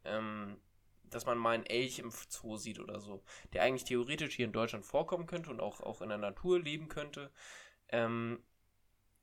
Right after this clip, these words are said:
dass man nur solche Tiere halt beherbergt und nicht irgendwie einen Löwen, der eigentlich in einer, in einer Prärie in Afrika rumrennt.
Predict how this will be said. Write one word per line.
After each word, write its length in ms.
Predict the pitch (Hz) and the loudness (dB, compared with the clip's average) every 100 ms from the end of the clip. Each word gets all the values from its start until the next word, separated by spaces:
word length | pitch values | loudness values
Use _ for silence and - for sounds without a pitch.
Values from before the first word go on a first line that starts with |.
| _ _ _ _ - | _ _ _ _ -6
dass 140 | 120 | -2
man 120 | 135 | 0
nur 120 | 135 | 0
solche 320 | 120 127 143 - | 2 2 2 -4
Tiere 300 | - 117 107 | -2 2 4
halt 200 | 101 - | 2 0
beherbergt 640 | 104 113 110 123 127 - | 0 2 4 4 2 -2
und 140 | 107 | -6
nicht 160 | 117 117 | -4 -4
irgendwie 280 | 120 120 113 | -6 -4 -4
einen 120 | 107 | 0
Löwen, 340 | 117 139 139 | 0 0 0
der 140 | 123 110 | 2 2
eigentlich 260 | 117 120 | 2 -4
in 100 | 110 117 | -4 -2
einer, 180 | 117 | 0
in 120 | 110 117 | 0 0
einer 340 | 113 107 - - - | 0 0 -4 -10 -8
Prärie 500 | - 127 117 135 139 | -4 -2 -2 -2 -2
in 100 | 127 | 0
Afrika 400 | 127 - 135 - | 0 0 -4 -2
rumrennt. 560 | 107 110 104 104 101 | -2 -2 -4 -6 -8